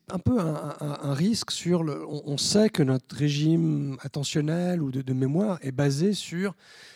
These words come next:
des moments dans lesquels on est dans le feu de l'action, on, on, euh, recueille beaucoup d'informations, c'est ce moment de la rapidité, c'est le moment de, euh, mémoriser, c'est le moment de, de, de collecter le plus en plus de, de, d'informations.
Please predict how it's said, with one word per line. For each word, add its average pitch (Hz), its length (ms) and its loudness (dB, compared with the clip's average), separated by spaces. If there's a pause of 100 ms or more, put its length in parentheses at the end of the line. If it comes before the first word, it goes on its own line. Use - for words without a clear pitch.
des 139 160 4
moments 160 360 8
dans 143 120 4
lesquels 143 300 -4
on 127 180 -8
est 139 100 -10
dans 135 80 -10
le 117 60 -14
feu 131 180 -8
de 123 60 -6
l'action, 120 400 -6
on, 156 420 0 (380)
on, 123 320 0
euh, 117 160 -2
recueille 131 500 0
beaucoup 127 300 -6
d'informations, 127 880 -6
c'est 143 160 -12
ce 120 160 -16
moment 131 240 -6
de 127 40 -8
la 120 80 -10
rapidité, 135 800 -6 (440)
c'est - 180 -4
le 117 60 -2
moment 131 480 -2
de, 113 340 -6 (340)
euh, 60 240 -8 (440)
mémoriser, 131 1120 0
c'est 143 160 -4
le 120 40 -2
moment 131 400 0
de, 131 140 -8
de, 127 300 -12 (340)
de - 60 -12 (420)
collecter 147 520 -2
le 143 80 -2
plus 127 160 -2
en 131 100 -2
plus 139 240 -4
de, 135 100 -6
de, 135 160 -10
d'informations. 127 680 -6